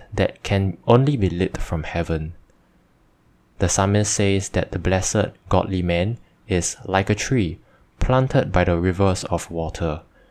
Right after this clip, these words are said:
that bringeth forth his fruit in his season. His leaf also shall not wither, and whatsoever he doeth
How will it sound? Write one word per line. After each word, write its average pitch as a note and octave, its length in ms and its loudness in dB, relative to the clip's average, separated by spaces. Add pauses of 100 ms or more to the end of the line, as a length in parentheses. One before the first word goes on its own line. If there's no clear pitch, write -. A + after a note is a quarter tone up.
(320)
that - 220 0
bringeth B2 280 6
forth - 320 2
his F#2+ 180 2
fruit - 360 2
in F2+ 180 -2
his F2 200 -2
season. E2 600 -4 (960)
His A2+ 240 -2
leaf C#3 260 6
also A2+ 360 2
shall F#2+ 220 -2
not G2+ 360 -2
wither, E2+ 400 0 (520)
and F2+ 200 0
whatsoever F2 520 0
he G#2+ 160 -2
doeth F2+ 400 0